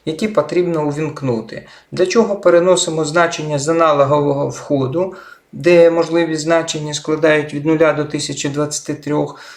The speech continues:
в значення від нуля до двадцяти чотирьох. Створюємо цикл від нуля до двадцяти трьох з інкрементом плюс один. Цикл дозволяє контролювати всі двадцять чотири світлодіоди щоразу.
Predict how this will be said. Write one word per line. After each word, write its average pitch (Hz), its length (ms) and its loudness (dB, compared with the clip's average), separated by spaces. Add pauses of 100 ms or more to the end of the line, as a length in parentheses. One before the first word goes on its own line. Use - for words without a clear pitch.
(100)
в 135 60 -8
значення 196 520 2
від 151 220 -4
нуля 156 280 4
до 160 200 0
двадцяти 151 460 0
чотирьох. - 760 -4 (400)
Створюємо 214 580 4
цикл 165 440 2
від 151 220 -4
нуля 170 280 4
до 175 380 4
двадцяти 151 440 -2
трьох 147 400 -2
з 135 80 -6
інкрементом 151 680 -2
плюс 151 300 -6
один. 135 560 -2 (840)
Цикл 240 340 0
дозволяє 170 560 4
контролювати 160 800 0
всі 165 340 -4
двадцять 147 340 0
чотири 175 520 -2
світлодіоди 147 680 -4
щоразу. 139 720 0